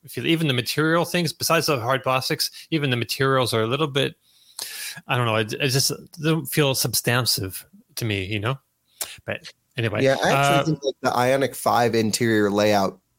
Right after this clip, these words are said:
Speaker 2: is better for me. And, and a weird thing, I know it's a very me thing, but the seating position's way too high where I'm actually hitting my head as I drive. So if you're a tall person,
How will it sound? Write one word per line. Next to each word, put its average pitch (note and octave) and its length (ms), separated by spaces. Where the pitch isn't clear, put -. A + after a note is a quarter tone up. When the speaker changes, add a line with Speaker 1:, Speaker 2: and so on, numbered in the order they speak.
Speaker 2:
is A2+ 120
better G#2 580
for B2 120
me. B2+ 320
And, B2 380
and B2 160
a A#2 60
weird D#3+ 360
thing, D3+ 460
I A#2 140
know C3 160
it's C3+ 140
a A#2 40
very A#2+ 220
me A#2+ 260
thing, C#3+ 240
but A#2 160
the A2 160
seating D3 360
position's G#2+ 440
way A2+ 220
too A#2+ 240
high A2+ 260
where B2+ 180
I'm C3 140
actually D3 560
hitting D3 320
my A2 160
head A#2 260
as G2+ 140
I F#2+ 100
drive. F#2+ 380
So A#2+ 160
if A2 100
you're D#3+ 180
a C#3+ 80
tall C#3 340
person, A#2 560